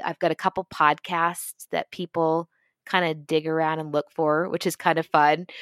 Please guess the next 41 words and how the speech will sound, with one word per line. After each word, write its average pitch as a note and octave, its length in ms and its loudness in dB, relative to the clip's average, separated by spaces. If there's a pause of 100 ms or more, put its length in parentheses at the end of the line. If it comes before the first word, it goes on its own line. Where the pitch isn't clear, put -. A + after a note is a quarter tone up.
(240)
But F3 180 4
I D#3 60 -2
have E3 160 2
a D#3+ 40 -4
quantum F3 600 4
alignment F3 580 4
podcast F#3 840 6
where F3 120 -2
we E3 140 -4
talk E3+ 320 0
to E3 320 -2
healers F3 400 0
from E3+ 120 -12
around D#3+ 300 -6
the D#3+ 80 -10
world D#3+ 260 -2
on D#3 120 -4
how D#3 200 -4
to D#3+ 80 -4
get D#3+ 300 -2 (320)
more F3+ 200 2
aligned D#3 560 -2
to G3 100 -4
their D#3 160 0
highest D3 420 -4
self, D#3 300 0
mental, D#3 260 -6
physical, D3+ 400 -12
spiritual, D#3 540 -8
and D3+ 120 -10
emotionally. A#3+ 600 -2 (500)
Uh, E3 260 6
I - 60 0
have E3 160 0
a - 20 -4
couple - 220 -2
cannabis G#3+ 560 4
podcasts G#3 800 2
over F3+ 200 2
on D#3+ 120 2
iHeart. F3+ 600 6